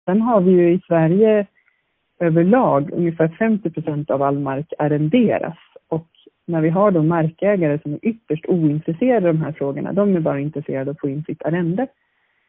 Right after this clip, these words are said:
eh, och inte om underhåll av åkermarken och kanske inte heller förstår det längre, därför att ingen av dem som har lantbruksbakgrund själva, utan de har ärvt det här från föräldrar eller morföräldrar eller farföräldrar. Eh, då är det ju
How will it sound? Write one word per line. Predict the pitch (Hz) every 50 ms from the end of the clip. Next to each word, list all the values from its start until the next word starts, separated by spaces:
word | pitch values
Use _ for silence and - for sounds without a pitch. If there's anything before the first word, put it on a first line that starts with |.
| _ _ _ _ _ -
eh, | 170 165 156 165 160 156
och | - - 185 185
inte | 175 165 151 160 - - 156 151
om | 147 147 147 -
underhåll | - 175 165 160 151 147 160 190 214 214 220
av | 220 214
åkermarken | 185 165 170 151 147 135 147 - 151 170
och | 165 -
kanske | 180 185 - 196
inte | 196 190 190 180
heller | 190 180 185 180 -
förstår | - - - - - - 285 370 415 170
det | 147 - -
längre, | 143 143 - - 131 131
därför | 165 160 - 190
att | 190 226
ingen | 226 202 196 214 220
av | 208 180
dem | 180 170 175 170
som | 185 185
har | 170 156 156
lantbruksbakgrund | 175 196 196 175 160 - - 160 165 - _ - 156 - 175 196 240 262 247 -
själva, | - 226 202 165 160 190 226 - _ _ _ _ _ _ _ _ _ -
utan | 190 - - 208
de | 208 214 220
har | 214 -
ärvt | - 185 196 208 - _
det | - 202
här | 190 180 190 196
från | 196 - 190 185 180 180 175 180 190 - _ _ _
föräldrar | - 185 180 180 180 175 175 175
eller | 170 170 175
morföräldrar | 180 175 165 160 165 - 165 156 160 165 165 165
eller | 160 165 180
farföräldrar. | - 165 151 151 - 147 147 151 170 170 185 - _ _ _ _ _ _ _ _ _ _ _ _ _ _ _ _ _ -
Eh, | - 196 196 - - - -
då | 196 202 - 214 226
är | 233 226 214
det | 214
ju | 214 220 220